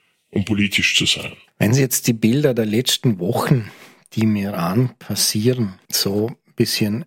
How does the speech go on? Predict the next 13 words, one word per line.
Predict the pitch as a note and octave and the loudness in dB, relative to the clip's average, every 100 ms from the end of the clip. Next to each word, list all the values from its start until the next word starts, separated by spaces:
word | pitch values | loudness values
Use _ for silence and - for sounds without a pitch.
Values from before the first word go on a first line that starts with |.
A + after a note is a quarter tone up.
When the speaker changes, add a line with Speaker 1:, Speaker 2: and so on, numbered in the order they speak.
| - | -6
Speaker 2:
Revue | A#2 G#2+ G2+ G#2+ B2+ C#3+ - | -2 -2 0 0 2 0 -4
passieren | - - - A#2 G#2+ G2+ | -10 -4 -2 0 0 -2
lassen, | F#2 E2+ G#2 - - - C3 F3 - _ _ - - | -4 -4 -2 -2 -2 -2 -2 -2 -6 _ _ -20 -2
wie | A#2 A#2 | 0 2
würden | B2+ B2 A2+ | 2 2 0
Sie | A2+ | -2
das | A#2 G#2+ - | -2 -4 -4
einordnen? | - G#2 A2+ F#2+ F#2 F#2+ G2+ G#2+ | -2 2 2 0 -6 -10 -8 -4
Was | - | -2
fällt | G#2 G#2 A2+ | 0 -2 0
Ihnen | A#2 A2 G#2 | 0 0 -2
dazu | G2+ - A2 | -2 -2 -2
ein? | G2+ F#2 F2 | -2 -4 -4